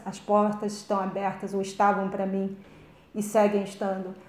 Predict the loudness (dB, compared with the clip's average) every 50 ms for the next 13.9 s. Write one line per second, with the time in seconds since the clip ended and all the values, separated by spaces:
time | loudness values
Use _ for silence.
0 | -20 -20 _ -4 -2 0 0 0 -2 -2 -4 -4 -4 -2 -4 -4 -4 -4 -6 -6
1 | -6 -6 -4 -2 -2 -4 -4 -2 -2 0 2 2 2 0 -2 -6 -8 -10 -8 -4
2 | -2 0 2 4 4 4 4 4 2 0 -2 -2 -2 -4 -4 -6 -8 -2 0 2
3 | 2 2 2 0 -4 -6 -10 -14 -18 -20 -20 -20 -20 -12 -6 -2 0 0 2 4
4 | 4 4 4 2 2 0 -2 -6 -10 -14 -20 -20 -20 -20 -14 _ -2 0 2 2
5 | 2 0 -2 -2 -2 -2 0 0 0 -2 -4 -8 -10 -12 -10 -10 -10 -10 -10 -10
6 | -14 -20 -20 -20 -12 -4 -2 -2 0 2 2 2 2 0 -2 -4 -4 -4 -6 -6
7 | -6 -6 -6 -6 -4 -4 -4 -2 -2 0 -2 -2 -4 -4 -6 -6 -6 -6 -6 -4
8 | 0 2 2 2 2 2 2 2 2 2 0 -2 -2 -2 -2 -2 -2 -2 -2 -2
9 | -2 -4 -2 0 0 0 0 -2 -6 -12 -14 -10 -10 -10 -10 -10 -10 -6 -2 0
10 | 0 0 -2 -4 -6 -6 -6 -4 -4 -4 -4 -6 -8 -10 -14 -18 -20 -20 -20 _
11 | _ _ _ 2 4 4 4 4 2 2 0 0 0 -4 -6 -8 -6 -6 -6 -4
12 | -4 -4 -4 -6 -8 -12 -18 -20 -16 _ -2 2 2 2 2 2 0 0 0 0
13 | 0 -2 -2 -4 -4 -6 -6 -6 -2 2 4 4 4 4 0 -6 -10